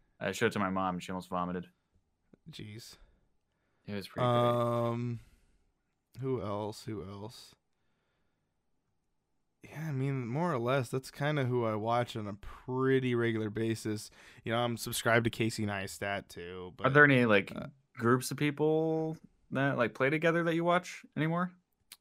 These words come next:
Speaker 2: Uh, I used to watch Kinda Funny a lot. I'm still subscribed to Kinda Funny.
Speaker 1: Mm-hmm.
Speaker 2: Uh, they, they pulled me away,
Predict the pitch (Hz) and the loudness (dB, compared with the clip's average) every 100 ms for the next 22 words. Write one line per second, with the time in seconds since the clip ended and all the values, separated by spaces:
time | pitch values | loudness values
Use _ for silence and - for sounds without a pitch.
0 | _ 143 156 151 151 - 143 147 147 160 | _ 6 8 8 8 4 2 0 0 2
1 | 240 285 330 285 196 - - 165 165 143 | 2 2 2 2 2 -2 0 2 4 2
2 | - - 127 139 131 110 110 107 104 - | 0 2 4 6 6 4 0 -2 -2 2
3 | 143 - 269 185 - 143 135 113 117 104 | 2 6 6 6 6 8 8 6 -2 -2
4 | - 98 98 101 _ _ _ _ 113 113 | -4 -8 -6 -12 _ _ _ _ -6 -2
5 | 101 107 110 117 113 104 - 120 143 151 | -2 0 2 4 4 2 2 6 6 6
6 | 113 139 156 160 156 143 147 143 139 135 | 2 -2 2 4 4 4 2 4 4 2
7 | - - 117 113 117 120 120 117 117 117 | 0 0 0 4 4 4 4 4 4 4
8 | 113 110 | 0 -2